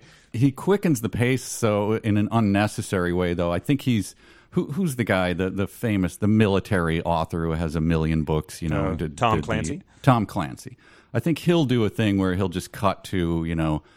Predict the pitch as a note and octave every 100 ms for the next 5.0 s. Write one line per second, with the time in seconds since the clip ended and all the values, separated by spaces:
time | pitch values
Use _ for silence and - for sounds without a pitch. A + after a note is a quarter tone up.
0 | _ _ _ _ - F#2 F2+ F2+ E2 G2
1 | F2+ F2 E2+ D#2 E2+ F#2 D#2 C#2+ C#2+ _
2 | _ _ G2+ G2+ F#2+ G#2+ - F2+ F#2 F#2
3 | E2 F#2+ F2+ F2+ F#2+ G2+ F#2+ - C#3 -
4 | - G#2+ G2+ F2+ - B2 - E3 E3